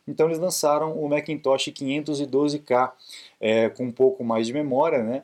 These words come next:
pra que pudesse trabalhar melhor e a máquina tivesse mais, é, performance aí pros, pros interessados. Olha a diferença do primeiro produto, né,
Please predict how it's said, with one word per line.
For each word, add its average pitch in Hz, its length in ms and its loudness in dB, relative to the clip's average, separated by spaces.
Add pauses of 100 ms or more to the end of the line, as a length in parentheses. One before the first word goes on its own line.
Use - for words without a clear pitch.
(260)
pra 117 100 0
que 117 140 -8
pudesse 107 420 -2
trabalhar 117 400 2
melhor 113 400 2
e 117 60 2
a 104 40 2
máquina 110 360 -4
tivesse 104 480 -2
mais, 107 480 -4 (440)
é, 110 140 0
performance 117 720 2
aí 107 140 0
pros, 110 360 -4
pros 101 600 -8 (260)
interessados. 120 640 2
Olha 120 240 4
a - 20 6
diferença 135 540 0
do 135 80 2
primeiro 131 320 2
produto, 123 480 -2
né, 123 160 -2